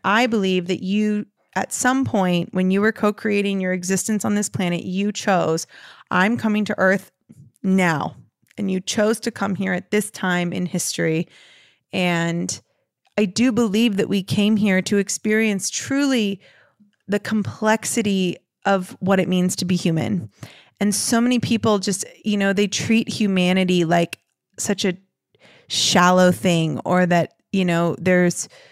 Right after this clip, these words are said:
there's only certain emotions that are accepted. But I just want you to really sit on this, 'cause this is really important to me, that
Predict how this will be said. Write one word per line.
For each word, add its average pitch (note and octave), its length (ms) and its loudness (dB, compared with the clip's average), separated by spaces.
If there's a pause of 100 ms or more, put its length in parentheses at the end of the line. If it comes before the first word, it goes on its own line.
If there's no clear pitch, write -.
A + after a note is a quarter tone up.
(480)
there's F#3+ 280 2
only G3+ 220 2
certain G3 420 0
emotions F3+ 520 2
that F3+ 100 0
are F3 120 2
accepted. E3+ 680 -2
But - 240 -2
I A3 100 2
just C4 300 -2
want G#3 180 -2
you G3+ 140 -2
to F#3 100 0
really F#3 420 0
sit - 360 -4
on E3+ 160 -2
this, E3 240 -4
'cause F3+ 160 -4
this F#3 180 -4
is G3 160 -4
really F#3+ 320 2
important F3 500 -2
to - 100 -6
me, E3 160 -4
that E3+ 280 -4